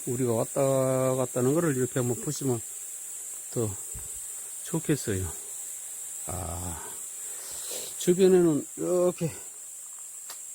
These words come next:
이 그릇도 있고, 저 그릇도 있네. 이 그릇, 어, 저 그릇, 냄비, 음,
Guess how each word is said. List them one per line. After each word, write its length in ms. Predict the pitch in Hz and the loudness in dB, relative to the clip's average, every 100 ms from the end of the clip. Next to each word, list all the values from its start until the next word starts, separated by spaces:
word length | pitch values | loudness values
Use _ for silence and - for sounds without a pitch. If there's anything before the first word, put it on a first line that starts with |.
| - - - - - - - - - - - - - - - - - - - - - - - - - - - - - - - - - - - - - - - - - | -12 -12 -10 -8 -6 -6 -6 -8 -8 -8 -8 -8 -6 -6 -6 -6 -6 -6 -6 -6 -6 -6 -6 -8 -8 -6 -6 -8 -8 -8 -8 -6 -6 -6 -6 -6 -6 -6 -6 -6 -4
이 160 | 139 127 | -4 -2
그릇도 320 | - 185 - 147 | 0 0 2 0
있고, 260 | 135 - - - | 0 -4 -8 -6
저 80 | 160 - | -4 -2
그릇도 320 | 190 190 160 | -2 2 4
있네. 260 | 123 107 - - - - - - - - - - - | 4 2 -6 -10 -12 -10 -10 -10 -10 -12 -12 -12 -6
이 160 | 123 117 | -6 -6
그릇, 220 | - 135 110 - - - - - - | -4 -4 -4 -8 -12 -10 -10 -10 -6
어, 140 | 101 101 | -6 -6
저 80 | - - | -6 -4
그릇, 180 | 117 101 - - | -6 -6 -8 -8
냄비, 380 | 135 120 117 110 - - - - - - - - - - - - | -2 0 0 -2 -4 -6 -8 -8 -8 -8 -6 -6 -6 -6 -6 -6
음, 220 | - 107 | -4 -4